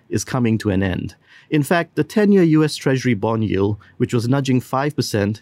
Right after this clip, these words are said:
in October, has rolled back to just over four point one percent currently. Not surprisingly,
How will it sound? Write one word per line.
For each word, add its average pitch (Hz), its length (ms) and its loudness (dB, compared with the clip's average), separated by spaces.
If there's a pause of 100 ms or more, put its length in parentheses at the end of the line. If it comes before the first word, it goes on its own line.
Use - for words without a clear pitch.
in 101 140 0
October, 101 560 -2 (280)
has 131 180 -4
rolled 170 260 2
back 139 240 -2
to 120 80 0
just 135 300 -2
over 117 200 2
four 127 320 -2
point 101 300 -2
one 110 200 0
percent 98 380 -4
currently. 92 600 -6 (440)
Not 240 200 0
surprisingly, 135 840 -2